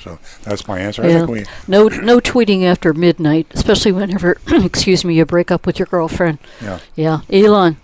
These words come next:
Speaker 2: come on, you're smarter than that. Uh, we are going to go to our first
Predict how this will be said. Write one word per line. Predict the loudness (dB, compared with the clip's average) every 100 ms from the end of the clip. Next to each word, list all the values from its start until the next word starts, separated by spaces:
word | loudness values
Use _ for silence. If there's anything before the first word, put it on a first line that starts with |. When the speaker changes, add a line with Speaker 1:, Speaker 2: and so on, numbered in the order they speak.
| -20 -20 -20 -6
Speaker 2:
come | -2 0
on, | 0
you're | 0 -2
smarter | 0 2 2
than | 2 0
that. | 0 0 -2 -8 -18 -18 -4
Uh, | 0 2
we | 2 2 2
are | 0 -4
going | -4 -6 -4
to |
go | -2 -2
to | -2
our | -2 -4
first | -6 -12 -16 -8 0 0 0 -6 -8